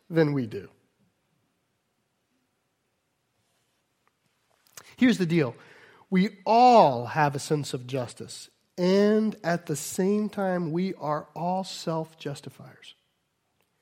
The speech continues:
And that's, I'm not, those are not opposites. They exist at the same time. I have an external sense of justice. I have a list of what you should do and how you should be.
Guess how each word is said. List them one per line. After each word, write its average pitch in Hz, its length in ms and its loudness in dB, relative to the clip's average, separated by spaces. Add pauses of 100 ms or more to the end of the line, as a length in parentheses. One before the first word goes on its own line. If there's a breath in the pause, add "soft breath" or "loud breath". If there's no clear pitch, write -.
(400)
And 143 180 -4
that's, - 400 -6 (460)
I'm 139 80 -4
not, 185 200 0 (1600)
those 151 180 -2
are 175 120 0
not 208 180 2
opposites. 233 720 -4 (1000)
They 160 500 0 (260)
exist 170 680 0
at 151 140 -10
the 147 80 -10
same 185 380 -2
time. 135 280 -6
I 165 140 2
have 156 220 2
an 151 160 -2
external 220 580 0
sense 220 260 -4
of 202 60 -8
justice. 202 420 -2
I 226 260 2
have 208 340 4
a 180 60 -2
list 185 340 0
of 151 100 -6
what 160 140 -2
you 190 400 -4
should 196 240 -10
do 139 340 -6 (340 soft breath)
and 143 120 -4
how 151 100 -2
you 147 260 -4
should 156 280 -8
be. 135 260 -8